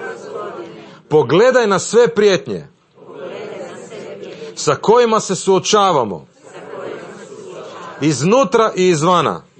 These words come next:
I daj slugama svojim da posve neustrašivo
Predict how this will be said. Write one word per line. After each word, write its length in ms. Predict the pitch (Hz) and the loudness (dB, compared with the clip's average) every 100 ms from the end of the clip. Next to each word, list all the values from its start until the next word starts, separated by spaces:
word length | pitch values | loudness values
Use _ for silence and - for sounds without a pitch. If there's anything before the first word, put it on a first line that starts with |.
| - - - - - - - - 175 - - - - - - | -20 -20 -20 -18 -16 -16 -14 -14 -14 -14 -16 -16 -16 -18 -6
I 120 | 139 | -4
daj 360 | 135 147 247 254 | 0 4 4 4
slugama 580 | - 220 247 226 208 180 | 0 2 4 4 2 0
svojim 500 | - 196 185 110 78 - - - - - - 131 - - - - - - - - - - - | 2 4 4 2 -4 -20 -20 -20 -18 -14 -12 -12 -14 -16 -14 -14 -14 -14 -16 -16 -16 -16 -8
da 180 | - 143 | 0 0
posve 540 | - 208 269 - 233 | 2 4 4 4 2
neustrašivo 960 | 214 208 185 - 220 208 - 151 113 82 | 2 2 2 2 2 2 0 0 0 -2